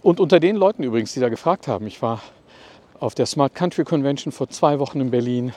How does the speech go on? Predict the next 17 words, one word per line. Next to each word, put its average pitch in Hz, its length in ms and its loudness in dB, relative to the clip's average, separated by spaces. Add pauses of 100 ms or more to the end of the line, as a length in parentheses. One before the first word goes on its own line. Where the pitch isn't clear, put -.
(480)
letzte 135 320 -2
Woche 131 180 0
beim 123 240 -4
Wirtschaftsrat 127 640 -4
in 113 100 -6
Berlin, 117 320 -2
mondäne 123 380 -2
Kulisse, 127 500 -2
genau 127 220 0
am 120 80 -2
Brandenburger 123 500 0
Tor, 113 280 0
neben 123 260 -6
der 117 160 2 (420)
U-S-Botschaft. 127 800 -4 (360)
Und 170 180 -2
da 160 80 4